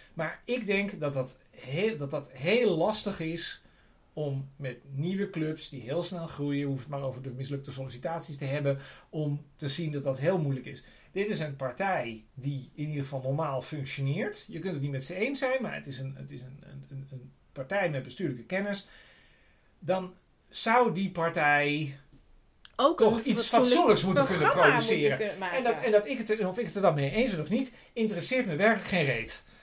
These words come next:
Speaker 1: En
Speaker 2: Ja,
Speaker 1: ik denk
Speaker 2: dat
Speaker 1: eigenlijk, en dat is het leuke, ik kwam pas Henri Bontebal tegen toen hij zijn stropdas aan het strikken was voor een speech die hij moest houden. En toen dacht ik, toen, toen praat ik even twee minuten met die man.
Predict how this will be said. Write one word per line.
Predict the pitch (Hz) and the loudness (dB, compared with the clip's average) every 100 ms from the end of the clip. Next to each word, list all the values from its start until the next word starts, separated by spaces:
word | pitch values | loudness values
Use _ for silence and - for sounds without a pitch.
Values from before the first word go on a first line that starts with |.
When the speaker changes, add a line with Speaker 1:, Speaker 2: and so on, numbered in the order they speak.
| - _ - - _ | -20 _ -20 -20 _
Speaker 1:
En | - 262 | 2 4
Speaker 2:
Ja, | |
Speaker 1:
ik | 202 | 6
denk | 254 277 | 6 4
Speaker 2:
dat | 208 | 4
Speaker 1:
eigenlijk, | 233 285 214 226 | 2 4 2 0
en | |
dat | 226 196 | 2 0
is | - | 0
het | 196 | 0
leuke, | 247 240 196 | 2 2 -2
ik | |
kwam | 180 175 | -2 -4
pas | 151 156 - - | -2 -4 -4 -8
Henri | 175 156 135 | -6 -4 -2
Bontebal | 139 202 151 156 156 156 | 0 -2 0 4 6 4
tegen | 165 151 147 | -2 -4 -6
toen | 143 | -8
hij | 131 | -8
zijn | 139 120 | -10 -10
stropdas | - 180 151 147 135 | -10 -8 -6 -6 -6
aan | |
het | 135 | -6
strikken | - 143 139 | -4 -6 -6
was | 123 123 | -8 -10
voor | 127 | -12
een | - | -12
speech | - 214 - | -6 -6 -4
die | 147 | -2
hij | 139 | -2
moest | 139 135 | -2 -4
houden. | 131 123 123 120 - - - - | -2 -2 -4 -8 -18 -20 -20 -14
En | 165 147 139 | -6 -6 -6
toen | 147 139 135 135 - - | -6 -8 -8 -12 -18 -6
dacht | 165 - | -4 -4
ik, | 156 - - 143 | -8 -12 -18 -16
toen, | 151 147 139 - | -10 -10 -10 -16
toen | 151 156 147 143 - | -16 -16 -14 -16 -2
praat | 185 185 | 0 0
ik | |
even | 151 151 | -4 -6
twee | 170 151 | -2 -4
minuten | 147 135 | -4 -4
met | 135 | 0
die | 139 | 0
man. | 135 135 | 0 -2